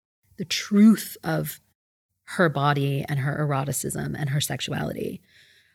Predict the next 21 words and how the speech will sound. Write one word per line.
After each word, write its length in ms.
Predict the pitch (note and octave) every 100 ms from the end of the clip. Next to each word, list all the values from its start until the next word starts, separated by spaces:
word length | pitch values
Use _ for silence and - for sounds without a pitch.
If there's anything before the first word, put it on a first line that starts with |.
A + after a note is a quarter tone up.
| _ _
I, 760 | F3+ E3+ E3 D#3 D3+ D3+ D3 C#3+ - _ _ _ _ _ _ _
the 120 | F#3
whole 260 | - A3+ A#3
world, 400 | E3 E3 D3 D3+
I 120 | - E3
think, 280 | D#3+ D3
just 200 | - D3+
flipped 360 | - - C#3 -
on 100 | D3
its 160 | - -
axis. 720 | - - - - - - - _ _ _ _ _ -
And 240 | F3 D#3+ -
I 200 | D3+ D3+
went, 340 | D3 D3 D#3 _
"Oh 160 | E3+ F3+
my 240 | E3+ C#3 -
God, 560 | D3 C#3 C#3+ F#3 A#3 B3 _ _ _ _
not 480 | G3 E3 E3 B3 F4 -
only 580 | G3+ A3 G#3 F3 D#3
is 100 | E3
she 640 | D#3 - F3 D3+ D3 D3 D3+